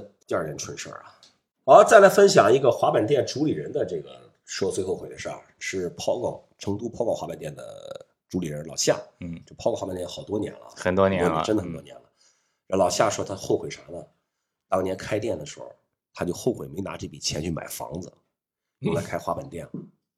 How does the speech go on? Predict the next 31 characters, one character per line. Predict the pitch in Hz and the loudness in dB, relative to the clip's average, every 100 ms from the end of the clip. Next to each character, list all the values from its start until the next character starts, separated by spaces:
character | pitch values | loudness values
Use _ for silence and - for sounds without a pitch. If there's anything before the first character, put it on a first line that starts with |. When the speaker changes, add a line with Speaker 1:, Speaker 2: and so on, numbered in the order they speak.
| _ | _
Speaker 1:
他 | - | -10
说 | 82 - - _ - | -8 -10 -14 _ -4
这 | 123 | -2
是 | - | -2
他 | - - | -6 -6
最 | - 117 | 0 0
后 | - 90 | 0 -4
悔 | 85 73 | -4 -6
的 | |
一 | 76 | -8
件 | 69 | -12
事 | - - | -14 -14
儿。 | - _ _ _ _ _ _ 101 | -18 _ _ _ _ _ _ -4
Speaker 2:
没 | 107 | 4
买 | 123 | 4
房 | 98 101 117 | 6 6 6
子， | 104 | 6
相 | 101 | 4
信 | 107 | 4
是 | 98 95 | 2 0
很 | - 90 | 0 4
多 | 110 | 6
人 | 104 85 85 | 6 4 0
都 | 82 | -2
后 | - | 0
悔 | 87 90 | 0 0
的 | 82 | -2
一 | 85 87 | -6 -8
个 | |
事 | - | -8
儿。 | - | -10